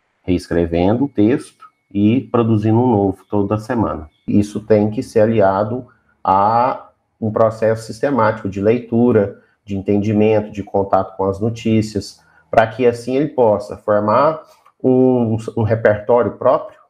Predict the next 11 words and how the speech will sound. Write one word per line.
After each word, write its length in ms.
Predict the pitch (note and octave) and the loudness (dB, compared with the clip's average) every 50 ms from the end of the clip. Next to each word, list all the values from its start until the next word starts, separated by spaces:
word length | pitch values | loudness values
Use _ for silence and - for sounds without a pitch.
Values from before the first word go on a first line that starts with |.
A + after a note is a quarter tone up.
| _ _ - | _ _ -12
e 80 | G#2+ | -10
trazer 480 | G#2 G#2+ A#2+ B2+ B2+ A2 G#2+ B2 C3+ D3+ | -4 0 2 2 2 2 2 2 2 4
essa 320 | D#3+ C3+ A#2+ - - A2+ | 4 2 2 0 0 0
autoria 920 | G#2 F2 - - A2 G#2+ A2 - G2+ G2+ G2 A2 A#2+ D3 D#3+ B2+ G2+ G#2 - _ _ _ _ _ _ | 0 0 0 0 -2 -2 -2 -2 -2 -2 0 0 -2 0 0 -2 -2 -4 -6 _ _ _ _ _ _
pra 300 | - G#2 G2+ G#2+ A2 A2 | 0 2 2 2 2 -2
su-, 440 | A2 - - A#2+ A#2 A#2+ A#2+ A2+ G#2+ A2 | -6 -8 -6 -4 -4 -2 -4 -4 -6 -6
pro 80 | - A#2 | -6 -4
seu 200 | A2+ - A#2+ A#2+ | -2 -2 0 2
processo 440 | - B2+ B2+ B2+ - A#2+ A2 A2 - | 2 2 2 2 2 0 0 0 0
de 60 | A#2+ | -2
redação. 600 | A2+ A#2 A2 A2+ B2 - - - - F2 E2 E2 | 0 2 2 2 2 0 -2 -6 -8 -10 -10 -10